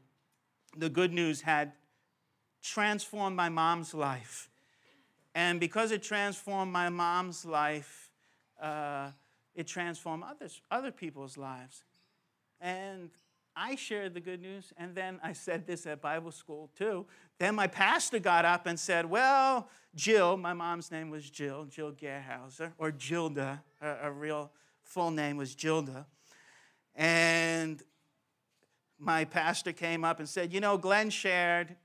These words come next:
uh, but Jill said to me that she wanted me al-, he, she wanted me also to share the good news, so I'm gonna share it again." So it was, it was a double dose on that day. And so many people at the end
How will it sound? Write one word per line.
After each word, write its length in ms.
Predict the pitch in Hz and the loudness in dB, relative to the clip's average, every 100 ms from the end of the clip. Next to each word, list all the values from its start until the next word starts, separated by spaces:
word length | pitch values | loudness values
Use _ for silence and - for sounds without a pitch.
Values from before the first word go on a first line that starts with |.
| _ | _
uh, 320 | 160 151 147 147 | -2 2 2 2
but 340 | 165 160 - _ _ _ _ _ _ | 0 0 -2 _ _ _ _ _ _
Jill 340 | 147 190 202 196 | -2 2 2 0
said 440 | - 202 185 - - | -2 0 0 -2 -10
to 100 | 170 | -4
me 400 | 165 165 160 160 | 0 0 0 -2
that 420 | 151 151 147 - _ _ | 0 2 0 -2 _ _
she 160 | - 180 | -6 -2
wanted 260 | 165 170 | 0 -2
me 180 | 170 220 | 0 4
al-, 260 | 240 233 - | 6 6 4
he, 240 | 220 202 - _ _ _ | -4 -6 -10 _ _ _
she 180 | - 196 | -6 -4
wanted 300 | 180 185 175 | 0 0 2
me 180 | 185 285 | 2 6
also 460 | 247 294 - 196 175 | 10 8 8 4 4
to 60 | |
share 320 | 156 185 170 165 | 0 2 2 2
the 80 | |
good 180 | 156 165 | 0 -2
news, 320 | 151 156 160 | -2 -4 -4
so 100 | - | -4
I'm 80 | 180 | -4
gonna 120 | 196 | -4
share 260 | 165 190 180 | -2 2 4
it 60 | 175 | 4
again." 340 | 196 185 165 | 6 6 4
So 320 | 139 156 156 | 2 4 4
it 40 | 160 | 4
was, 160 | 170 | 2
it 1080 | - 762 466 - 427 - - - - - - | -2 -8 -8 -8 -10 -12 -14 -18 -20 -20 -8
was 100 | 160 | -4
a 60 | 165 | 8
double 380 | 226 262 220 | 10 12 10
dose 600 | 190 226 254 208 - - | 12 12 12 12 10 4
on 180 | 196 170 | 4 4
that 260 | 170 175 170 | 4 2 6
day. 360 | 185 190 - - - - - 427 415 - - - 311 - _ _ _ _ _ _ _ 190 | 8 8 8 2 -8 -14 -14 -16 -16 -20 -20 -20 -20 -20 _ _ _ _ _ _ _ -4
And 60 | |
so 180 | 214 269 | 2 4
many 220 | 277 254 | 4 2
people 440 | 214 247 269 226 196 | 0 0 0 4 6
at 200 | 185 180 | 4 2
the 160 | 180 | 0
end 300 | 202 196 180 | 0 0 -4